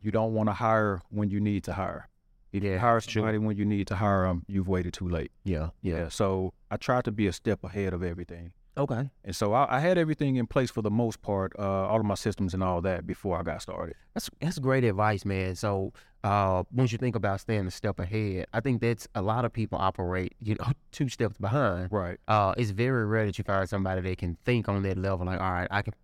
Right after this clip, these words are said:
Speaker 2: see what's coming. How do I position myself?" You know what I'm
Speaker 1: Right.
Speaker 2: saying?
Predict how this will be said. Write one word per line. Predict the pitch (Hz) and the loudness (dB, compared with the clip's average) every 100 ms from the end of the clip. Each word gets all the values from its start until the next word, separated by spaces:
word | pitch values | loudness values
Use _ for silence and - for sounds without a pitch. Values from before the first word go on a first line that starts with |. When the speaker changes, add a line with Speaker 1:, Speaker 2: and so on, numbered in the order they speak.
| - | -20
Speaker 2:
see | - 196 180 | -8 -4 0
what's | 135 - | 0 0
coming. | 123 98 95 - _ - | 2 2 0 -6 _ -8
How | 120 113 | 0 2
do | 104 | 2
I | 101 | 0
position | 110 98 107 101 | 0 0 -2 0
myself?" | 98 92 - 95 107 | -2 -2 -2 -2 0
You | |
know | 95 | 0
what | 101 | 0
I'm | 98 | 0
Speaker 1:
Right. | |
Speaker 2:
saying? | 98 | -2